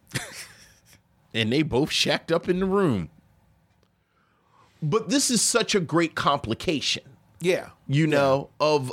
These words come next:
Speaker 1: of this stock character.
Speaker 2: Mm-hmm.
Speaker 1: That, you know, again, yeah, Ossie Davis's direction isn't that great, but, uh, look, man, I don't need Ossie Davis for this.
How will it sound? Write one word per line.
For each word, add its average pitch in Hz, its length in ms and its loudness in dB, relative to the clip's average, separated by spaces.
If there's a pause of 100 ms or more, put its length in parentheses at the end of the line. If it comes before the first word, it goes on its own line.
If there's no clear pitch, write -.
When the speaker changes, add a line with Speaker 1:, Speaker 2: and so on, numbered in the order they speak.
Speaker 1:
of 139 320 0
this 135 160 2
stock - 640 0
character. - 640 -4
Speaker 2:
Mm-hmm. 143 340 2 (220)
Speaker 1:
That, 127 340 2
you 143 140 -4
know, 104 180 0
again, 104 460 0 (1080)
yeah, 156 400 2
Ossie 147 300 2
Davis's 117 420 2
direction 98 480 0
isn't 87 240 -2
that 85 180 -2
great, 85 220 0
but, 76 140 -4 (340)
uh, 98 160 -6
look, 156 340 -2 (140)
man, 107 480 -6 (240)
I 143 60 -6
don't 185 240 2
need 190 180 2
Ossie 92 320 2
Davis 71 340 -8
for 60 120 -10
this. - 360 -14